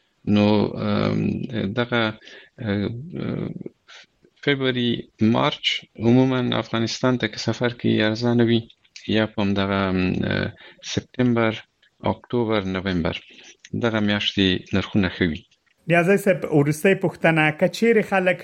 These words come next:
Speaker 2: ټکټونه اوس واخلي او جګړه بیرته پیل شي، آیا کولی شي د خپل سفر تاریخ په وړیا ډول بدل کړي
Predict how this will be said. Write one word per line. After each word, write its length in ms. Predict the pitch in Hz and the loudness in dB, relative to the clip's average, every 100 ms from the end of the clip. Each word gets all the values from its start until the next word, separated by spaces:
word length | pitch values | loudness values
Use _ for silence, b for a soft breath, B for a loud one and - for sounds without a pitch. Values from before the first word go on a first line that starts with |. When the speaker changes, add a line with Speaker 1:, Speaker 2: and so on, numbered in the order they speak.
| - | -4
Speaker 2:
ټکټونه 460 | 156 - - 175 | 0 0 0 2
اوس 400 | 165 147 160 160 | 4 6 4 4
واخلي 520 | 156 156 151 151 147 147 | 2 0 2 2 4 4
او 220 | 131 123 | 2 0
جګړه 640 | 123 120 131 156 151 - | 0 0 2 2 2 -2
بیرته 400 | 123 143 165 170 | 2 4 4 0
پیل 260 | - 123 107 | -2 -2 -2
شي، 340 | - 127 101 B B B | -2 -2 -2 B B B
آیا 220 | 175 208 | 2 2
کولی 480 | 202 190 202 220 180 | 4 2 4 2 0
شي 300 | 156 - 151 | 2 4 4
د 100 | 127 | 4
خپل 280 | 123 - 143 | -2 -2 -2
سفر 420 | - - - 135 | 0 -2 0 -2
تاریخ 520 | - 120 120 135 - - | 0 0 2 0 -4 -2
په 80 | 131 | 0
وړیا 500 | 117 117 120 143 147 | 2 0 0 0 2
ډول 320 | 131 127 120 | 2 2 2
بدل 360 | 110 110 160 | 0 2 2
کړي 300 | 170 170 156 | 0 2 2